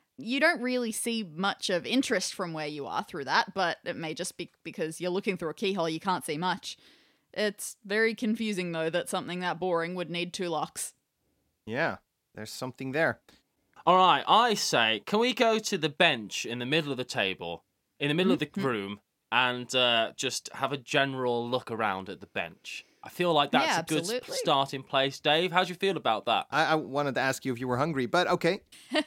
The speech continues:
Speaker 3: Well, we could make a, do you wanna make a light snack first? We are in the kitchen.
Speaker 2: Well, no, th-, let's do the bench thing first.
Speaker 3: Oh, f-, fair enough. I mean,
Speaker 1: You're
Speaker 3: whatever
Speaker 1: in a
Speaker 3: you want.
Speaker 1: very old kitchen. I don't know how much you should trust any ingredients you find.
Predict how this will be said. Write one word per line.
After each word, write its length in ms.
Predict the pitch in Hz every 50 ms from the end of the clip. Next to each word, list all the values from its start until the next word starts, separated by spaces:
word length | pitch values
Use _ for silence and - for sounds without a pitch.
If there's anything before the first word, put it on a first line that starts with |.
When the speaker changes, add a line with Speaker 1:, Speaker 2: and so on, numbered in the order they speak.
| -
Speaker 3:
Well, 120 | 208 208 208
we 80 | 220
could 160 | 208 226 202
make 220 | 214 233 240 233 -
a, 60 | 208
do 60 | - -
you 80 | 233 233
wanna 140 | 233 226
make 180 | 208 214 226 220
a 60 | 214
light 260 | 208 208 202 196 190
snack 420 | - - - 208 196 190 185 - -
first? 320 | - 208 190 143 127 -
We 100 | - 165
are 200 | 190 185 175 160
in 100 | 165 160
the 80 | 135 123
kitchen. 460 | - 151 139 135 - - 92 87 87 - _ _ _ _ _ _ _ _ _
Speaker 2:
Well, 200 | - 196 202 190
no, 200 | 202 214 220 196
th-, 180 | 165 - 208 214
let's 220 | 220 220 - 269
do 160 | 170 185 196
the 80 | 180 175
bench 300 | 151 170 160 156 147 -
thing 240 | - 156 139 135 123
first. 280 | - 107 98 90 - - _ _ _ _ _ _ _ _ _ _ _ _ _ -
Speaker 3:
Oh, 60 | 165
f-, 60 | 147
fair 240 | - - - 156 143
enough. 200 | 117 90 95 113 -
I 40 | 147
mean, 100 | 135 135
Speaker 1:
You're 140 | 208 208 220
Speaker 3:
whatever 40 |
Speaker 1:
in 60 | 233 240
a 20 |
Speaker 3:
you 40 | 233
want. 80 | 202 180
Speaker 1:
very 340 | 247 247 240 233 220 208 180
old 380 | 170 214 220 220 220 202 -
kitchen. 480 | - 247 247 233 220 - - 208 185 190
I 100 | 196 202
don't 120 | 202 196
know 100 | 196 196
how 160 | 226 220 202
much 180 | 196 190 190 -
you 80 | 220 208
should 160 | - 180 170
trust 320 | - - 202 196 - -
any 200 | 214 190 185 185 185
ingredients 500 | 202 180 190 190 185 185 175 180 - 170
you 60 | -
find. 340 | - 175 160 165 185 220